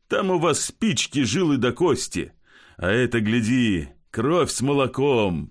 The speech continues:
простота, ширь. Улыбку погляди, румянец щек. Все это натура, правда, действительность,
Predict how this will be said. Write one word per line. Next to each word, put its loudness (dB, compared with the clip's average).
простота, -2
ширь. 0
Улыбку 2
погляди, 0
румянец 2
щек. -2
Все 0
это 2
натура, 0
правда, 0
действительность, -2